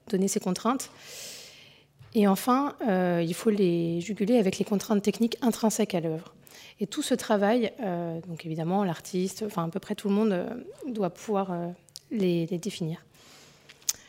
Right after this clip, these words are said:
Tout ce travail-là, euh, montre bien combien il est difficile d'articuler, euh, les, les exigences de chacun.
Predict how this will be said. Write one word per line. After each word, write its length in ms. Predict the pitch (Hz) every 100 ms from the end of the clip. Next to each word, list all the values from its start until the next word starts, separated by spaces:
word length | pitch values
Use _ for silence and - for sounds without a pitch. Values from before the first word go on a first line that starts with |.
| -
Tout 140 | - 277
ce 100 | 254
travail-là, 640 | - 208 196 202 240 262 294
euh, 180 | 196 175
montre 340 | 214 220 220
bien 360 | 190 220 254 247 240 _
combien 300 | - 233 240
il 140 | 254 196
est 40 |
difficile 760 | 185 220 233 - - 254 220 180
d'articuler, 640 | 190 - 214 208 226 226
euh, 140 | 185 175
les, 340 | 180 175 175
les 220 | 185 185
exigences 420 | 190 190 202 220 208
de 80 |
chacun. 380 | 190 185 - 247